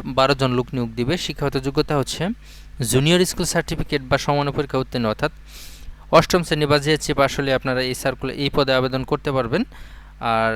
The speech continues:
আহ, এখানে হালকা বা ভারী গাড়ি চালানোর বৈধ ড্রাইভিং লাইসেন্স থাকতে হবে। তিন নাম্বার অফিস সহকারী কাম কম্পিউটার মুদ্রাক্ষরিক, এটা হচ্ছে ষোলোতম গ্রেড।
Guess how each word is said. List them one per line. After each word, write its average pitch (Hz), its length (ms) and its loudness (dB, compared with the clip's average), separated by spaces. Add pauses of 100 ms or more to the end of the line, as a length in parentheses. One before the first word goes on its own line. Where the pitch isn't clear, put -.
(140)
আহ, 117 460 0
এখানে 160 360 -2 (1400)
হালকা 139 320 2
বা 139 160 6 (580)
ভারী 120 300 2 (800)
গাড়ি 127 180 0
চালানোর 135 380 2
বৈধ 123 300 0 (360)
ড্রাইভিং 120 360 2
লাইসেন্স 117 360 -4
থাকতে - 260 -6
হবে। 107 260 -4 (960)
তিন 156 120 -4
নাম্বার 139 280 2
অফিস 143 240 0
সহকারী 143 380 2
কাম 147 200 -4
কম্পিউটার 143 500 0
মুদ্রাক্ষরিক, 131 840 -2 (120)
এটা 135 180 -4
হচ্ছে 151 160 -2
ষোলোতম 156 500 4
গ্রেড। 127 260 -4